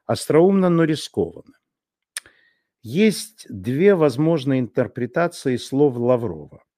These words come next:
Мягкая, он просто дает понять, что не о-, но не очень удачно, что если Европа будет наглеть, то Кремль может просто сдать назад.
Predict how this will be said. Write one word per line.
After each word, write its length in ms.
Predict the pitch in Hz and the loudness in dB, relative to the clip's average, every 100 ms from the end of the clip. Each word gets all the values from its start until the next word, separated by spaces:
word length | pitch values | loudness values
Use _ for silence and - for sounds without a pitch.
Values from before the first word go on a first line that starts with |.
| _ _ _ - | _ _ _ 0
Мягкая, 540 | 185 151 - - 92 | 2 2 0 -4 -2
он 180 | 113 131 | 0 0
просто 360 | 160 160 - 127 | -2 -2 -4 -2
дает 300 | 131 123 - | 0 -2 -2
понять, 340 | 131 156 175 | -2 -2 -4
что 360 | - 131 120 - _ _ _ | -6 -4 -4 -6 _ _ _
не 240 | 123 151 165 | 0 2 4
о-, 340 | 165 151 107 | 4 4 2
но 260 | 135 143 139 | 0 0 0
не 240 | 117 147 | 0 2
очень 500 | 151 127 104 - 104 104 | 2 2 0 -4 -4 -4
удачно, 720 | 104 170 190 - 101 85 - _ _ _ | 0 0 -2 -6 -12 -12 -14 _ _ _
что 200 | - 104 | -14 -8
если 380 | 131 160 - 131 | -4 -4 -4 -2
Европа 400 | 131 151 120 120 | 0 0 0 -2
будет 340 | 120 113 123 | -2 -4 -4
наглеть, 720 | 107 120 110 135 180 202 - _ _ _ | -2 -2 -2 -2 -2 -4 -10 _ _ _
то 100 | - | -6
Кремль 400 | 110 151 180 156 | -4 -2 0 0
может 320 | 135 156 131 - | 0 -2 -4 -4
просто 400 | 151 147 - 120 | -4 -4 -6 -6
сдать 400 | 101 135 127 143 | -2 -2 -2 -4
назад. 400 | 147 127 90 | -4 -6 -10